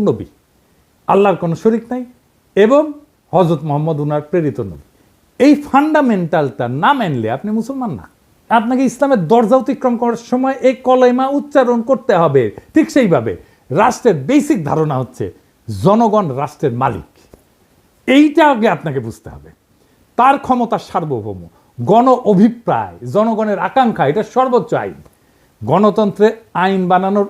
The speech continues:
অধিকার কেবলমাত্র নির্বাচিত প্রতিনিধিদের। আইন প্রণয়নের সাংবিধানিক ক্ষমতা সংসদের হাতে, কারণ তারা জনগণের সরাসরি ভোটে নির্বাচিত, তারাই জনগণকে প্রতিনিধিত্ব করে, তারাই জনগণের ভয়েস। আর বিচার বিভাগ নির্বাচন প্রক্রিয়া অংশগ্রহণ করে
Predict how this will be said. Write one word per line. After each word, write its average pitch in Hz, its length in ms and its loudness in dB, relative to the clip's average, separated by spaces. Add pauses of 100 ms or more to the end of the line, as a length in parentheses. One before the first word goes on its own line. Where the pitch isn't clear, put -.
(120)
অধিকার 214 320 2 (120)
কেবলমাত্র 262 480 0 (160)
নির্বাচিত 170 360 -2 (120)
প্রতিনিধিদের। 85 600 -14 (480)
আইন 240 340 2
প্রণয়নের 240 480 2 (140)
সাংবিধানিক 269 640 2
ক্ষমতা 226 280 -2 (120)
সংসদের 147 420 -4
হাতে, - 160 -20 (640)
কারণ 175 160 2 (100)
তারা 247 140 4 (140)
জনগণের 240 480 2
সরাসরি 233 340 -2 (100)
ভোটে 202 180 0 (100)
নির্বাচিত, 139 380 -6 (880)
তারাই 311 300 4
জনগণকে 269 460 2
প্রতিনিধিত্ব 165 520 -4 (100)
করে, 113 100 -6 (100)
তারাই 294 280 4
জনগণের 226 460 0
ভয়েস। 98 220 -8 (420)
আর 170 80 2 (100)
বিচার 226 320 4
বিভাগ 202 220 2 (420)
নির্বাচন 240 520 2
প্রক্রিয়া 262 320 0
অংশগ্রহণ 262 440 -4
করে 277 160 0